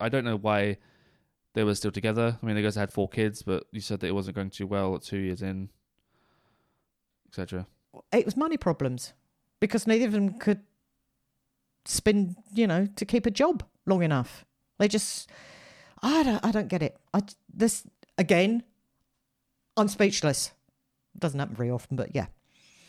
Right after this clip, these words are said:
Speaker 2: So, finally, for the victims that should not be forgotten in this one, Bill Harrison, age sixty-four, Bridget Harrison, age sixty-three, and Caleb Harrison, aged forty.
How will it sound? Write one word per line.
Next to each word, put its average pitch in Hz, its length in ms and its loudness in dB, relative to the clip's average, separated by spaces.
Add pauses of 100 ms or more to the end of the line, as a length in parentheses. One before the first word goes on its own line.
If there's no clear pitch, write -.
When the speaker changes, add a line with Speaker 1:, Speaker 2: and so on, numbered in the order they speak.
Speaker 2:
So, 156 280 0 (580)
finally, 190 680 2 (720)
for - 140 -2
the 180 80 2
victims 170 500 0
that - 100 -6
should - 280 0
not 180 240 0
be 160 120 2
forgotten 143 500 -4
in 135 140 -4
this 131 220 -4
one, 127 220 -4 (680)
Bill 185 220 6
Harrison, 175 640 0 (200)
age 156 200 2
sixty-four, 143 800 0 (600)
Bridget 196 340 2
Harrison, 190 680 0
age 147 200 -2
sixty-three, - 840 -2 (520)
and 156 140 -6
Caleb 208 400 4
Harrison, 151 540 0 (380)
aged 156 300 2
forty. - 600 -4